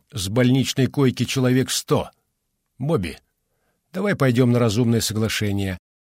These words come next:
Фильмы о последующих событиях "Золотая жила" для Лодстоун, И ничего страшного не случится, если ты дашь Эрнесту пару процентов от валового дохода просто для надежности".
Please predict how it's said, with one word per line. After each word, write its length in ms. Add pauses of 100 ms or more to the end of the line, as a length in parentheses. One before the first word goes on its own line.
(120)
Фильмы 600
о 140
последующих 720
событиях 600
"Золотая 460
жила" 320
для 200
Лодстоун, 680 (400)
И 120
ничего 320
страшного 480
не 120
случится, 560
если 380
ты 260
дашь 340
Эрнесту 600
пару 240
процентов 600
от 220
валового 500
дохода 460
просто 360
для 140
надежности". 720